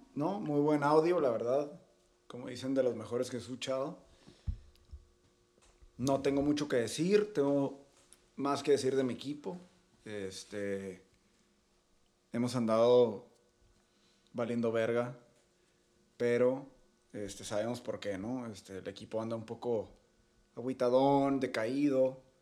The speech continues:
por la ausencia de Christie. Este,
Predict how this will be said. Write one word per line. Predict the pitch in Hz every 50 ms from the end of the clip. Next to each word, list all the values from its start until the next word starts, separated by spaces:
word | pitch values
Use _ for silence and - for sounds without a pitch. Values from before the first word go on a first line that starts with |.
| _ _ _ _ _ _ _ _ _ _ _ -
por | - 104 98
la | 104
ausencia | 104 - - 110 113 113 120 120 120
de | 110 104 101
Christie. | - 131 143 139 139 - - 120 120 123 - _ _ _ _ - - - - _ _ _ _ _ _ _ _ _ -
Este, | - 95 92 90 82 82 - - - - - - - - -